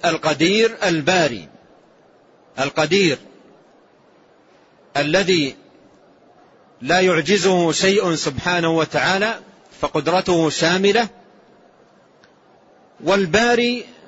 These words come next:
أي للمخلوقات، والموجد سبحانه وتعالى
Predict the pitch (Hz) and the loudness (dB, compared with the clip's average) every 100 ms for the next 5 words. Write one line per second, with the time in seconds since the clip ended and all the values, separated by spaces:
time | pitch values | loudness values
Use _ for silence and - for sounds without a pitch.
0 | - - _ _ _ _ _ 185 190 202 | -20 -20 _ _ _ _ _ 0 2 2
1 | 190 175 165 165 156 180 165 - - - | 0 -2 0 0 0 0 -2 -4 -14 -18
2 | - _ _ _ _ _ _ _ _ - | -20 _ _ _ _ _ _ _ _ -8
3 | 127 143 165 202 165 170 151 143 147 123 | -4 -2 0 0 2 0 0 0 -2 -4
4 | 143 180 170 156 151 - 135 165 170 175 | -2 -2 0 0 -2 -2 -2 0 0 0
5 | 196 | -2